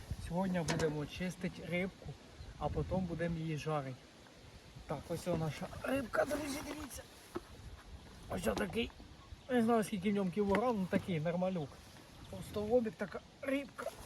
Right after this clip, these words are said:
Ух ти, йо-моє. Отакий, дивіться, бутусик.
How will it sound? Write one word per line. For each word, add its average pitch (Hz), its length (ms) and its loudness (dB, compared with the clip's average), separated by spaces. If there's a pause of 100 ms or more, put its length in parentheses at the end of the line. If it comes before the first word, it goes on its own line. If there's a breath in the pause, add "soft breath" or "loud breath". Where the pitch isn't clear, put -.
Ух 220 60 -8
ти, - 140 -8
йо-моє. 240 320 -2 (1200)
Отакий, 240 440 0
дивіться, 208 380 2 (260)
бутусик. 220 680 2